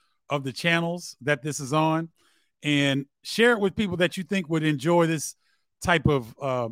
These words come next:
banter. 'Cause with the Flying Illini breakdowns, I go really in depth on the Big Ten. And then, you know, with Bartles Breakdown, we talk a lot more, uh, overall about,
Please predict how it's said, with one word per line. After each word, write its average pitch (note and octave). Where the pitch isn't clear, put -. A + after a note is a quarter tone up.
banter. A#2+
'Cause B2+
with C3+
the B2+
Flying F3
Illini E3+
breakdowns, E3
I C3+
go C#3+
really E3
in C3+
depth E3
on C#3+
the C3+
Big D#3+
Ten. F3
And C#3+
then, D3
you D#3
know, C#3+
with C3+
Bartles D3+
Breakdown, C#3
we D3
talk D3+
a C#3
lot C#3+
more, C#3+
uh, B2+
overall C#3
about, C3